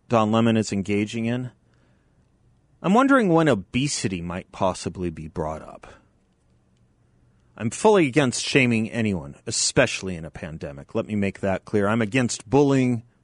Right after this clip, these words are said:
too. I've been working on bullying issues from software innovations to working with public and private schools. I'm, uh,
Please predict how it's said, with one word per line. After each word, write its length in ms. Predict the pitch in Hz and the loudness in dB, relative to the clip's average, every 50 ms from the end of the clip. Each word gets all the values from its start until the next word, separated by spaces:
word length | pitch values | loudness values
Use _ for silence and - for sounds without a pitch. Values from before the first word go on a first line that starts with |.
| _ _ - | _ _ -10
too. 320 | - - - 110 - - - - _ _ _ _ _ _ _ _ _ _ _ _ - | -2 0 0 0 0 -2 -12 -20 _ _ _ _ _ _ _ _ _ _ _ _ -4
I've 100 | 110 107 | 0 0
been 140 | 120 110 104 | 2 2 2
working 360 | 110 113 107 - 113 107 98 | 2 2 0 -2 -6 -6 -6
on 100 | 101 101 | -6 -6
bullying 400 | 95 107 107 107 104 98 98 95 | -6 -6 -6 -6 -6 -8 -8 -10
issues 460 | 98 92 - - 107 98 92 87 - | -10 -12 -12 -10 -10 -10 -10 -10 -12
from 320 | - - 85 73 78 82 _ _ _ _ _ _ _ _ _ _ _ _ _ _ _ _ | -12 -12 -14 -14 -14 -16 _ _ _ _ _ _ _ _ _ _ _ _ _ _ _ _
software 920 | - - - - 113 110 110 - - 110 107 98 98 95 95 95 87 - - _ _ _ _ _ - | -12 -2 2 4 4 4 4 2 2 2 4 4 4 2 2 0 -2 -6 -16 _ _ _ _ _ -6
innovations 800 | 104 98 98 90 101 98 98 90 - - 92 85 90 90 - - | -4 -2 -2 0 2 0 0 0 -2 -6 -8 -8 -8 -10 -12 -14
to 200 | - 67 - - _ _ _ _ _ _ _ _ _ _ _ _ _ - | -16 -16 -18 -18 _ _ _ _ _ _ _ _ _ _ _ _ _ -8
working 300 | - 101 95 - 104 101 | -6 -6 -4 -4 -4 -6
with 160 | 92 - _ | -6 -6 _
public 320 | - 113 98 90 95 - | -4 -4 -4 -4 -6 -10
and 100 | - 90 | -12 -8
private 300 | - - 101 95 90 95 | -4 -2 0 0 -2 -4
schools. 480 | - - - - 98 92 92 90 - - _ _ _ _ _ _ _ _ _ _ - | -8 -10 -6 -4 -4 -4 -4 -6 -8 -14 _ _ _ _ _ _ _ _ _ _ 0
I'm, 160 | 139 147 131 - - - | 0 0 0 -2 -4 -2
uh, 100 | 127 127 | -2 -2